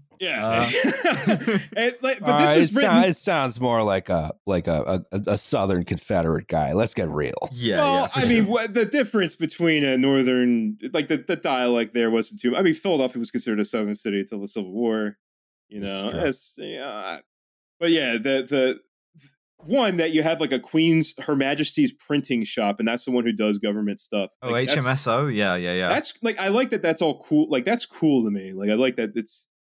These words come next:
Speaker 1: it does that. But, like,
Speaker 2: Now,
Speaker 1: yeah.
Speaker 2: and now it's His Majesty's stationery office too,
Speaker 1: Uh,
Speaker 2: all, 'cause all the
Speaker 1: fucking
Speaker 2: shit's
Speaker 1: patriarchy.
Speaker 2: changed. Yeah. So I, I saw, I saw a thing the other day that said, "Oh yeah, you might be able to get, like, a, a rebate from His Majesty's, uh, Revenue and Customs." And I'm like,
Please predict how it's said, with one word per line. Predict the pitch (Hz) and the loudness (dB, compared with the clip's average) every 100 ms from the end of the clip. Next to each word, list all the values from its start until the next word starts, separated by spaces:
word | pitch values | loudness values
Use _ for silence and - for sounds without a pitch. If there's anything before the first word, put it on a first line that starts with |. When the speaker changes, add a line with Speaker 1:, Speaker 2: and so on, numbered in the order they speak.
| _ | _
Speaker 1:
it | 107 | -8
does | 127 120 - | -2 -2 0
that. | 98 92 | -4 -4
But, | 113 123 | -4 -2
like, | 113 104 _ | -2 -4 _
Speaker 2:
Now, | 131 | -4
Speaker 1:
yeah. | 147 107 - | 0 0 0
Speaker 2:
and | 127 | 0
now | 143 180 | 0 0
it's | 175 | -4
His | - - 190 202 | -6 -4 -2 0
Majesty's | 160 151 175 160 - 127 | 0 -2 -2 -6 -6 -6
stationery | - 135 - 156 101 | -2 -2 -2 -6 -8
office | 85 - 92 | -8 -10 -14
too, | - 131 | -6 -4
Speaker 1:
Uh, | 110 | -2
Speaker 2:
all, | |
'cause | 107 120 | -4 -2
all | 131 | 0
the | 147 | 0
Speaker 1:
fucking | 151 165 | 0 0
Speaker 2:
shit's | 151 147 | 0 -2
Speaker 1:
patriarchy. | 120 107 98 | 0 -2 -4
Speaker 2:
changed. | 87 92 - _ _ _ _ | -8 -12 -18 _ _ _ _
Yeah. | 127 131 90 - _ _ | -8 -4 -4 -6 _ _
So | 165 | -8
I, | 151 160 | -2 0
I | |
saw, | 156 202 175 | 0 0 0
I | 139 | -2
saw | 175 | -2
a | 143 | -4
thing | 147 143 | -2 -2
the | 143 | -2
other | 135 | -2
day | 139 135 | -2 -2
that | 127 | -2
said, | 127 143 135 - | -2 -2 -4 -4
"Oh | 147 147 | -2 0
yeah, | 120 123 | 0 0
you | 113 | 0
might | 117 127 | -2 -4
be | 123 | -2
able | 123 | -2
to | |
get, | 120 113 | -2 -4
like, | 113 - | -4 -4
a, | 110 101 | -6 -4
a | |
rebate | 107 135 123 98 | -4 -4 -4 -4
from | 117 110 - _ _ | -6 -8 -10 _ _
His | - 160 139 | -4 -2 0
Majesty's, | 139 139 143 139 - 120 120 113 - | 0 0 -2 -4 -4 -8 -6 -8 -6
uh, | 123 | -4
Revenue | 117 127 135 131 | 0 -2 -2 -4
and | 117 | -6
Customs." | 110 135 143 107 87 - | -4 -6 -6 -10 -12 -12
And | 104 | -10
I'm | |
like, | 113 113 | -10 -14